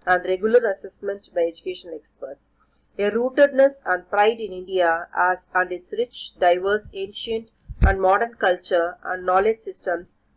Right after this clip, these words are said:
and traditions. Substantial investment in a strong, vibrant public education system as well as the encouragement and facilitation of true philanthropic private and community participation.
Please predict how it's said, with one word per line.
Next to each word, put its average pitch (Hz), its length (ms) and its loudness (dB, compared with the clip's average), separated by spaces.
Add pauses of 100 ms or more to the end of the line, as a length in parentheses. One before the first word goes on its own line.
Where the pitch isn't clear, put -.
and 180 200 -4
traditions. - 680 -4 (1080)
Substantial 220 720 -2
investment 208 580 -6
in 202 120 -8
a 202 60 -10
strong, 220 500 -6 (120)
vibrant 190 600 -2
public 208 340 -8
education 208 540 -10
system 240 380 -10 (340)
as 208 260 4
well 226 160 2
as 254 160 0
the 202 140 -4
encouragement 214 680 -2
and 202 180 -10
facilitation 208 880 -8
of 180 200 -4 (160)
true 247 280 -10
philanthropic 202 800 -6 (140)
private 196 480 -2
and 185 180 -12
community 185 580 -8
participation. 170 680 -10